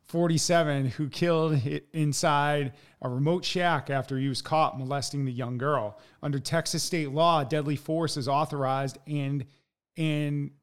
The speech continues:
indeed justified in o-, order to stop an aggravated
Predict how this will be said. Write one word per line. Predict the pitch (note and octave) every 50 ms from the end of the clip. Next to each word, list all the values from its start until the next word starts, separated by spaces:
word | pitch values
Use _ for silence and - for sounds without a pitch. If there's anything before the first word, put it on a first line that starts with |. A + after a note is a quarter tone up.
| _ -
indeed | - D#3 D3 C3+ A2 C#3 E3+ G3 F#3+ E3 C#3
justified | G#2+ A2+ D3+ F3+ F#3 F3 - F#3 D#3 - C#3+ C3+ C3 B2+ C3 C3 C3
in | C3+ C#3 C#3 -
o-, | - E3+ E3+ - _ _ -
order | D#3+ D#3 E3 E3 E3 D#3+
to | - - - D3 C#3+ C3+
stop | A#2 - - - E3 D#3 E3 E3+ E3+ E3+ -
an | E3+ C#3
aggravated | C#3 C#3+ D3+ D3+ E3 D#3+ F3 F3 F3 F#3 F#3 D#3+ C#3+